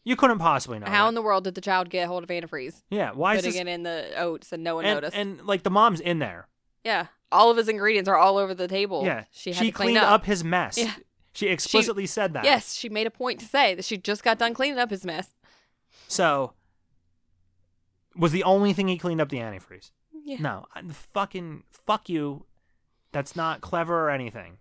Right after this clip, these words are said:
Speaker 1: It's stupid and annoying. 'Cause you should be able
Speaker 2: I like it when we're on the same
Speaker 1: You should
Speaker 2: side
Speaker 1: be
Speaker 2: here.
Speaker 1: you should be able to, in any movie
Speaker 2: Figure it out.
Speaker 1: Yeah,
Speaker 2: if you're
Speaker 1: even
Speaker 2: smart
Speaker 1: if it's
Speaker 2: enough.
Speaker 1: really hard to figure out and you don't figure it out,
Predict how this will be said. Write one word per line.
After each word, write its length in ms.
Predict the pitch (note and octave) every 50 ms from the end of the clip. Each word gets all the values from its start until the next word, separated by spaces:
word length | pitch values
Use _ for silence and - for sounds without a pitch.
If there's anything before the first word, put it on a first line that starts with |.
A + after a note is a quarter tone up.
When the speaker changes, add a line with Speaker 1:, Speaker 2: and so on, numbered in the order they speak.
| _ -
Speaker 1:
It's 180 | B2 A#2 -
stupid 480 | - - - - - A3+ A3 F#3 G#3+ F#3
and 100 | F3 D#3+
annoying. 480 | D3 C3 B2+ B2 A2 F#2+ F2 F2+ G2+ A2 _ _ _ _ _ _ _ _ _ _ -
'Cause 280 | - F3 D#3 D3+ C#3+ - _ _ _ _ _
you 120 | - F#3 G3+
should 160 | - - A#3
be 120 | G3 A3 F#3
able 500 | F3+ F3+ F#3+ F3+ F#3 F3+ F3 E3 D#3+ _ _ -
Speaker 2:
I 100 | - F4
like 200 | D#4+ C#4 C4 -
it 80 | A#3
when 140 | - G3+ G3
we're 160 | F#3+ F#3+ F#3
on 140 | F#3 F3+ F3
the 80 | F3 F#3
same 340 | - - F#3+ F#3+ F#3+ G3 G3
Speaker 1:
You 180 | F#3+ F3+ G#3+
should 200 | F#3+ - - B3
Speaker 2:
side 220 | G#3+ G3+ F3+ F3 F#3
Speaker 1:
be 60 | F#3
Speaker 2:
here. 260 | F#3 F#3 F#3 F#3 - _ _ _ -
Speaker 1:
you 140 | F3+ G3
should 180 | G3+ - - A3+
be 160 | A3 B3 A3
able 460 | - F3+ F#3 F3+ F#3 F3+ F#3+ G3 F#3+
to, 600 | - - - - F3+ E3 D#3 D3+ D3 C#3+ C3+ C3 - - _ _ _ _ _
in 160 | - E3+ D#3
any 300 | D#3+ D#3 D#3 F3 F3+ F3+
movie 460 | E3+ D#3 C3+ A2+ G2+ F2+ F2 F2 F2+ _ _ _ _ _ _ _ _ _ _ _ _
Speaker 2:
Figure 300 | - B3 A3+ F#3+ F#3 F3
it 80 | E3 D#3+
out. 320 | D#3+ D#3+ - - F#2 - _ _ _
Speaker 1:
Yeah, 240 | G3+ F#3 F3 D#3+ -
Speaker 2:
if 100 | F#3+ -
you're 80 | - F3+
Speaker 1:
even 200 | G3 A#3 A#3 C#4
Speaker 2:
smart 100 | C#4 B3
Speaker 1:
if 60 | -
it's 100 | A3+ D3+
Speaker 2:
enough. 120 | D#3 C3+ B2+ C#3
Speaker 1:
really 220 | E3+ F3+ F3+ E3
hard 300 | C3+ - D3 C3+ C3+ B2
to 60 | A#2
figure 300 | - - A#2+ G2+ G#2 G2+
out 180 | G2+ G#2 A2 A#2+
and 120 | C3 B2+
you 60 | B2 B2
don't 260 | A#2+ C#3 D#3 F3 F3
figure 260 | - G3 F#3 F#3 F#3
it 60 | F#3
out, 300 | F#3 F#3+ G3 G3+ G3+ -